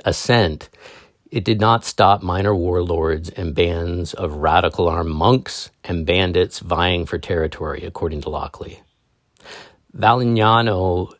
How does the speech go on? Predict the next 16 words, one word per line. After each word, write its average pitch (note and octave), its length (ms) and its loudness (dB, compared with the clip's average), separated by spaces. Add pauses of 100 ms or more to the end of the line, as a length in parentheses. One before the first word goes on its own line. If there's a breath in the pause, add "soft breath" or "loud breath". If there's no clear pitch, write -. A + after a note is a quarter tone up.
needed F#2+ 500 0 (120)
protection. - 560 -10 (640)
Yasuke G2 800 4
was E2+ 480 -2
tall - 640 0 (1080 loud breath)
and F2 160 -4
used G2+ 260 0
his F#2+ 120 0
military G#2 480 4
experience F#2+ 540 0
to G2 100 -2
detect F2 440 -4
risks F#2+ 640 -2
for F2+ 220 -2
the E2 80 2
Jesuits - 720 -4